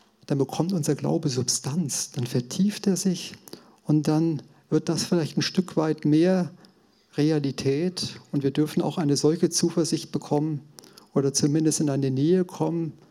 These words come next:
wie das manche eben erlebt haben, wie ich das gerade geschildert habe. Ja, und als letztes möchten wir uns doch noch mal schauen, was Paulus eben von sich selbst sagt. Das sehen wir dann im nächsten Vers.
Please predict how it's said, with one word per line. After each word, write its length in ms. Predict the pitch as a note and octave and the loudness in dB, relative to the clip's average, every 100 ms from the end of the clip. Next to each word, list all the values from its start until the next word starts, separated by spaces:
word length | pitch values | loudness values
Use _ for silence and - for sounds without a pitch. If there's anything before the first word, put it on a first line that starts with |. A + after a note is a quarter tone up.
| _ _ - | _ _ -4
wie 60 | |
das 180 | C#3 - | -2 0
manche 300 | C#3 D3 D#3+ | 0 -2 0
eben 200 | D3+ D3 | 0 0
erlebt 380 | C3 C3 C#3 - | 0 -2 -4 -4
haben, 220 | C#3+ C3+ | -2 -2
wie 60 | C3 | -2
ich 60 | |
das 160 | - - | -2 -4
gerade 320 | - B2+ C3+ | -4 -4 -2
geschildert 540 | C#3 - C3 B2 A2+ | -2 -2 -2 -4 -6
habe. 240 | - - B2 - - _ _ _ _ _ _ _ _ - - - - - - _ _ _ _ _ _ _ _ _ | -8 -8 -10 -12 -20 _ _ _ _ _ _ _ _ -14 -12 -12 -18 -20 -20 _ _ _ _ _ _ _ _ _
Ja, 180 | G3 D#3+ | 4 4
und 640 | E3 F#3 E3+ - B2+ C3 - | 4 4 4 4 2 2 2
als 180 | E3+ D3 | 2 4
letztes 720 | E3+ A3+ - A#3+ G3+ - F3+ | 4 4 2 2 4 2 0
möchten 260 | F#3+ E3 - | 2 2 4
wir 60 | |
uns 80 | G3 | 4
doch 200 | G3 E3+ | 4 4
noch 120 | G3+ | 4
mal 140 | F#3+ D#3+ | 4 2
schauen, 320 | F3 F3 G3+ | 4 4 4
was 340 | E3+ - - - - - | 2 0 -4 -8 -14 0
Paulus 420 | E3+ A3+ A3+ - | 2 4 4 2
eben 200 | F3+ D#3+ | -2 0
von 160 | E3+ | 0
sich 180 | D#3 D#3 | 2 0
selbst 400 | - D#3 - - | 2 2 2 0
sagt. 480 | D3 C#3+ F#3+ - - | 2 2 0 -4 -6
Das 120 | D#3 | -4
sehen 140 | - E3+ | 0 2
wir 100 | D#3 | 2
dann 140 | D3+ | 2
im 120 | C#3+ | 2
nächsten 340 | C3+ - - C#3+ | 0 -2 -2 0
Vers. 600 | C#3 D3+ G3 - - | 0 2 2 0 -4